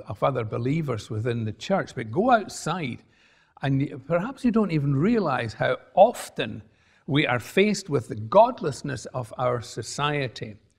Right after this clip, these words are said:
And Daniel was definitely faced with that. And he had to take his stand. And that would have cost him his life if God hadn't intervened.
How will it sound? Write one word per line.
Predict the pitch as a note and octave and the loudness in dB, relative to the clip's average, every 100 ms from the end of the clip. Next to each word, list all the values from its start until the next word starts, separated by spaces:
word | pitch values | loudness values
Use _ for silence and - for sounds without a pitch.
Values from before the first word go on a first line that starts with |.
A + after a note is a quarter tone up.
| _ _ _ _ | _ _ _ _
And | - B2 | -2 0
Daniel | A#2 D3+ F#3 F#3 D3+ | 4 4 4 2 2
was | C3 | 0
definitely | A#2+ C#3+ C#3+ C#3 A2 | 4 4 4 -6 -8
faced | - A#2 G#2 - - _ _ | -6 -6 -6 -14 -20 _ _
with | - A2+ - | -6 -6 -6
that. | G#2+ F#2+ - - _ _ _ _ _ _ _ _ _ _ _ | -10 -10 -14 -20 _ _ _ _ _ _ _ _ _ _ _
And | D3 | 0
he | C#3+ | 2
had | E3 | 0
to | D#3 | -2
take | - D#3 | -4 -4
his | C#3+ A2+ | -4 -10
stand. | - D3+ D3 A#2 G#2+ - _ _ _ _ _ _ _ _ _ _ | -4 -2 -2 -8 -14 -18 _ _ _ _ _ _ _ _ _ _
And | C3 C#3+ | 2 4
that | D3 A2+ - - - | 2 0 -12 -12 4
would | D#3+ | 6
have | G3 - | 6 2
cost | A#2+ A2 - | -6 -6 -8
him | G2+ | -10
his | G2+ | -10
life | A2 G2+ - - _ _ _ _ _ _ _ | -10 -12 -14 -20 _ _ _ _ _ _ _
if | - A2+ | -6 2
God | B2+ B2 | 4 4
hadn't | A2 A2 A#2 | 2 -2 -4
intervened. | A2+ A2 A2 G2 G#2+ G2 | -6 -6 -8 -6 -6 -8